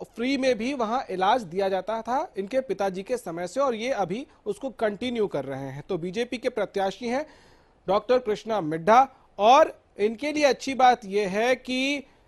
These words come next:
जिस तरह से जवाहर सैनी ने पहले विद्रोह किया था, अब वो कह रहे हैं कि इनके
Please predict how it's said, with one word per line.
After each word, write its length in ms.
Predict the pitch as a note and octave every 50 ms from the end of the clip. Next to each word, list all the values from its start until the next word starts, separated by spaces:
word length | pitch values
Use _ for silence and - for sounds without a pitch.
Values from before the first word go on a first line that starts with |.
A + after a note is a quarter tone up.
| _ _ _ _ _ _ _ _ _ -
जिस 240 | D3+ G#3 G#3 G#3 -
तरह 220 | A#3+ B3 C4 B3+
से 260 | A#3 - C4 C4+ C#4+
जवाहर 440 | G#3+ E3+ F3+ F#3 G#3 G3+ G#3+ B3 B3
सैनी 360 | A3 - A3 A3 G#3+ A#3 A#3+
ने 220 | A#3 A#3+ B3 B3+ C4
पहले 420 | B3+ - G3 F3 F3+ G3 A3 A3
विद्रोह 560 | G#3+ D#3 C#3+ D#3 C#3+ D#3+ F#3+ G#3+ A#3+ B3+ B3 B3
किया 180 | B3 B3 B3 A#3
था, 220 | - A#3+ B3+ C4+ - - - F3+
अब 200 | G3 A#3 C4+ C#4
वो 180 | C#4 C4+ C4
कह 240 | C4 - A3+ G#3+ G#3+
रहे 260 | G#3 A3 G#3+ G#3+ G#3
हैं 400 | G3 F#3+ G3+ A3+ B3 C4+ C4+ - _ _ _ _
कि 60 | B3+
इनके 400 | - A3+ G#3+ G#3+ G3 - B3+ C4+